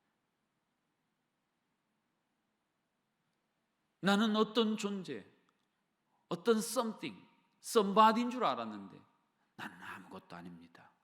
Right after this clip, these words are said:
I am nobody. I am nothing."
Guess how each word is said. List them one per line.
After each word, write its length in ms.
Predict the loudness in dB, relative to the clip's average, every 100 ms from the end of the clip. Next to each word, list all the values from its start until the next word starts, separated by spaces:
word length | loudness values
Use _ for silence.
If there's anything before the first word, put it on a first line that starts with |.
| _ _ _ _
I 160 | -12 -10
am 200 | -8 -6
nobody. 520 | -6 -4 -4 -6 -12 -20 -20 -20 _ _ _ _ _ _
I 120 | -10 -8
am 160 | -6
nothing." 440 | -6 -8 -10 -14